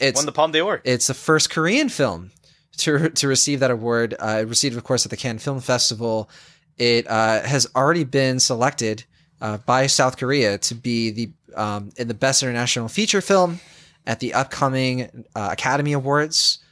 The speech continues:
Speaker 1: for next year. They have a lot of faith in this film, and I obviously haven't seen it yet, but I think for Bong Joon-ho films, we, a lot of people will agree,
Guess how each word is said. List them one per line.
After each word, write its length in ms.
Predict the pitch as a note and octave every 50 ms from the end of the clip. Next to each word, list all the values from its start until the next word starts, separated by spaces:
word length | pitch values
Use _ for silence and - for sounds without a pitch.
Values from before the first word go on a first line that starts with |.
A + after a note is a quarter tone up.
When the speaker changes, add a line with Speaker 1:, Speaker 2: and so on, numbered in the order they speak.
| _ _
Speaker 1:
for 180 | _ - C#3+ B2
next 280 | A#2 B2 A#2+ - - -
year. 320 | A#2+ A#2+ A#2+ A#2+ A#2+ A#2+ - _ _ _ _ -
They 140 | B2+ C3+
have 120 | D3 D3+ A#2+
a 40 | A#2+
lot 340 | A2 A2 A2+ A#2+ C3 C#3 C#3
of 60 | C3
faith 180 | - B2 A#2+ A#2
in 80 | A2
this 160 | G#2 G2+ -
film, 280 | - A2 G#2 G#2 C3 D#3 - _ _ -
and 340 | A2+ A#2 A#2+ A#2+ A#2+ A#2 - -
I 200 | - B2 C3+ C#3
obviously 360 | C3+ C3+ C3 C#3 - - D3
haven't 220 | C#3 C3+ B2+ C3 C3
seen 200 | - - C#3 C#3
it 40 | C3+
yet, 300 | B2+ B2+ C3 B2+ A#2+ - -
but 180 | - A#2 - _ _ _ _ _ - -
I 80 | - -
think 260 | C4+ - D#4+ F#3+ -
for 100 | - F#3 E3
Bong 220 | C#3+ E3+ F#3 F3+
Joon-ho 420 | D#3 D#3+ D#3 D3 D#3+ D3+ C#3+ C3
films, 580 | - - - C#3 C#3+ C3+ B2 A#2+ A2+ A2 - -
we, 200 | C3+ B2+ C#3+ B2 G#2+ - _ _ _ _ -
a 80 | B2+ C#3
lot 140 | D3 E3 F3+
of 60 | F3
people 180 | F#3 F3 D#3
will 80 | D3 C#3
agree, 500 | C3 A2+ B2+ C3 C3 B2+ B2+ B2+ A#2+ A2+